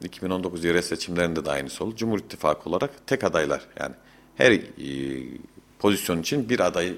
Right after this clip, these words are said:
desteklemek suretiyle ortaklaşa girdik. Yani bununla alakalı genel merkezlerin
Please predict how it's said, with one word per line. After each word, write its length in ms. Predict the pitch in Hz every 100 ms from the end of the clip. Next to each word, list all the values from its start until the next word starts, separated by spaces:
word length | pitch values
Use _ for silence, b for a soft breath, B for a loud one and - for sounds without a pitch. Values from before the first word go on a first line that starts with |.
| -
desteklemek 580 | 90 - 87 90 85 -
suretiyle 420 | 87 76 - 82
ortaklaşa 540 | - 131 - 107 101
girdik. 340 | 73 69 69 - B B B B B -
Yani 120 | 95
bununla 200 | 131 147
alakalı 440 | 107 120 117 127 98
genel 240 | 98 117
merkezlerin 680 | 117 113 110 107 117 117